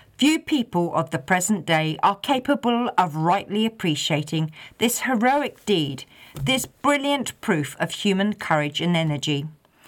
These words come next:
With two ponderous craft, regular tubs according to our ideas, these men sailed right into the heart of the pack,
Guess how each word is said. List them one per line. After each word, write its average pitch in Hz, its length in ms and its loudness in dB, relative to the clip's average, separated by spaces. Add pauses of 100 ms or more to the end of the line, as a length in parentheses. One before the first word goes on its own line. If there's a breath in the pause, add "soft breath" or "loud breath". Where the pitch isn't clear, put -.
(340 loud breath)
With - 280 -2
two 294 380 2
ponderous 226 640 0
craft, 156 600 0 (160)
regular 226 500 0
tubs - 540 -2
according 180 500 0
to 180 100 -4
our 220 320 2
ideas, 151 720 -2 (400 loud breath)
these 294 320 2
men 170 320 0
sailed 165 440 0
right 170 400 0
into 196 240 -2
the 214 180 -4
heart 156 260 0
of 156 60 -8
the 175 100 -4
pack, - 440 -2